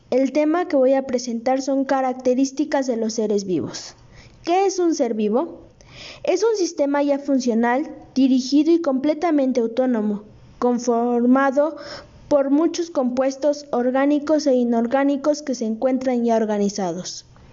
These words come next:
A continuación presentaré las características de los seres vivos. Estructura celu-, celular. Diferenciación entre las células en todos los organismos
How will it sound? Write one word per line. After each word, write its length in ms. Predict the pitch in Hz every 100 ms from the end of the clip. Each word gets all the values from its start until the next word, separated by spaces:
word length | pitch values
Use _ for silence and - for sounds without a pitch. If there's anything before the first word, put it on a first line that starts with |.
| - - - - - - - - - _ - - -
A 120 | 254
continuación 800 | 262 277 269 269 269 262 294 302
presentaré 680 | 302 311 285 247 247 233 254
las 220 | 285 277
características 1160 | 269 - 233 233 233 233 254 262 277 294 294 294 - -
de 100 | 247
los 160 | 240
seres 360 | 233 233 214 208
vivos. 500 | 190 185 - - - - - - - - - - - - -
Estructura 720 | - 285 - 294 294 339 349 349
celu-, 500 | 320 247 226 220 -
celular. 600 | - 269 240 233 208 202 - - - - - - - - - - - - -
Diferenciación 1080 | 254 285 302 285 294 294 285 277 285 311 330 381
entre 340 | 190 277 262 262
las 200 | 254 254
células 640 | 277 285 285 302 339 330 - - - - - -
en 200 | 285 277
todos 280 | 311 320 320
los 240 | 285 285
organismos 960 | 285 269 269 262 277 277 285 302 302